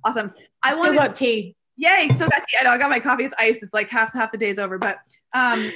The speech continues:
Speaker 2: <laughs>
Speaker 1: talk us through, so your journey in the industry, that's usually how I like to start the podcast, but, um, there was so much good stuff. So how did you even,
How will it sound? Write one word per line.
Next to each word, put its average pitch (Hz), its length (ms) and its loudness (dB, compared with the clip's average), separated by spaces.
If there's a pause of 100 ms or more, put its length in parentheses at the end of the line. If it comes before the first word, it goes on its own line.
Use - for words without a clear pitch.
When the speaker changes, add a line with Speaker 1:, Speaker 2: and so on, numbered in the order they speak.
Speaker 2:
<laughs> - 160 -20
Speaker 1:
talk 359 140 -2
us 539 320 -2
through, 349 200 2
so 277 320 -2
your 262 260 -4
journey 262 460 -4
in 247 180 -2
the 233 80 -4
industry, 220 380 -6
that's 190 180 -8
usually 220 280 -8
how 208 100 -4
I 196 80 -2
like 196 160 -8
to 196 60 -16
start 202 220 -10
the 202 60 -20
podcast, 185 520 -6
but, 180 220 -4 (380)
um, 185 300 -4
there 190 80 -6
was 190 120 -8
so 208 80 -12
much 196 200 -12
good 190 160 -10
stuff. 180 260 -6
So 214 380 -6 (140)
how 311 220 -2
did 392 140 -2
you 370 80 -2
even, 294 300 -6